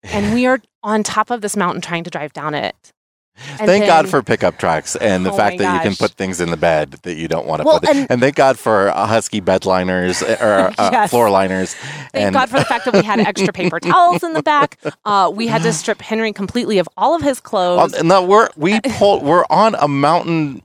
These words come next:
Speaker 2: road pull off overlooking this gorgeous vista
Speaker 1: Ugh.
Speaker 2: with, <laughs> with cars winding past us.
Speaker 1: Ugh.
Speaker 2: Henry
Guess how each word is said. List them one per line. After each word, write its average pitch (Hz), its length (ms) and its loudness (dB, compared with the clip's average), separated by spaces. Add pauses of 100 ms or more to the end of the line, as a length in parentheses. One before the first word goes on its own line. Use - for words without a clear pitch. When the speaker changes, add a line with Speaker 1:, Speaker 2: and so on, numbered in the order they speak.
(200)
Speaker 2:
road 151 460 4
pull 160 340 0
off 87 380 0 (140)
overlooking 143 500 -2
this 127 160 -2
gorgeous 143 560 -2
vista 98 600 0 (260)
Speaker 1:
Ugh. 233 240 -2
Speaker 2:
with, - 260 4 (520)
<laughs> - 0 - (100)
with 180 220 0
cars 165 500 2
winding 139 720 -4
past - 420 0
us. 196 500 -2
Speaker 1:
Ugh. 185 220 -6 (220)
Speaker 2:
Henry 156 560 2